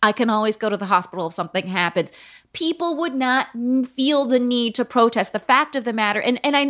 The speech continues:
understand these are conservative groups who don't believe in big government, but guess what? I think when you have a social safety net that's saving you,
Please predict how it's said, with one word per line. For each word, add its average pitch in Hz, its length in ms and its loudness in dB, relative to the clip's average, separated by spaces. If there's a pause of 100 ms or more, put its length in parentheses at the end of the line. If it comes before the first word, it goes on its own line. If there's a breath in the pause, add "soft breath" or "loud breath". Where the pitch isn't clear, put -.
understand 269 400 0
these 226 140 -2
are 214 60 -4
conservative 202 480 -2
groups 214 220 -2
who 226 60 -2
don't 202 200 0
believe 190 280 -2
in 185 100 -6
big 196 180 0
government, 214 400 2
but 214 160 -6
guess 254 240 2
what? 254 200 4
I 185 80 2
think 294 580 0 (280 loud breath)
when 254 300 4
you 247 160 4
have 302 240 2
a 277 80 2
social 247 360 -4
safety 233 340 -6
net 208 200 -6
that's 202 200 -4 (160 soft breath)
saving 311 960 -2
you, 185 640 2